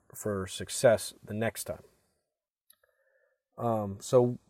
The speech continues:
I keep mentioning this and I can't get to the point. So I took my last, I was looking at how to acquire money, um,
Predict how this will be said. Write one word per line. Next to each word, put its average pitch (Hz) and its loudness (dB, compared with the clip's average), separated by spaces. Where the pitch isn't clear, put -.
I - -4
keep 175 0
mentioning 143 2
this 131 4
and 110 -2
I 101 -2
can't 120 -2
get 113 -2
to 113 -4
the 104 -2
point. 98 -8
So 113 0
I 117 0
took - 4
my 175 8
last, 131 8
I 120 -2
was 113 -2
looking 147 4
at 139 4
how 131 4
to 131 6
acquire 117 4
money, 110 -2
um, 95 -8